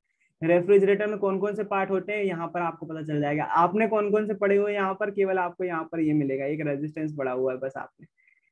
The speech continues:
यहाँ पर जो है वो coil पड़े हैं, तो वो आपने पढ़ा नहीं है, ये आपने पढ़ा नहीं, कुछ भी नहीं पढ़ा हुआ है।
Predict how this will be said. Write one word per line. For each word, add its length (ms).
यहाँ 240
पर 120
जो 120
है 120
वो 80
coil 240
पड़े 220
हैं, 200
तो 80
वो 160
आपने 300
पढ़ा 280
नहीं 220
है, 140
ये 80
आपने 280
पढ़ा 220
नहीं, 120
कुछ 200
भी 120
नहीं 180
पढ़ा 140
हुआ 220
है। 60